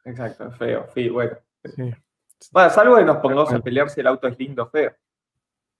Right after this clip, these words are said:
Speaker 2: Sí. Sí, sí, tal cual.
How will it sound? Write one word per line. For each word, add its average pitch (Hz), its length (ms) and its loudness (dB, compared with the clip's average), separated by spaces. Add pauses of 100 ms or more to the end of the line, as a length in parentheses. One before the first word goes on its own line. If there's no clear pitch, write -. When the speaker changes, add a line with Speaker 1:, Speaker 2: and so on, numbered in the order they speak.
(340)
Speaker 2:
Sí. - 180 -10 (1200)
Sí, 139 160 -8
sí, 123 160 -8
tal 123 180 -4
cual. 117 180 -6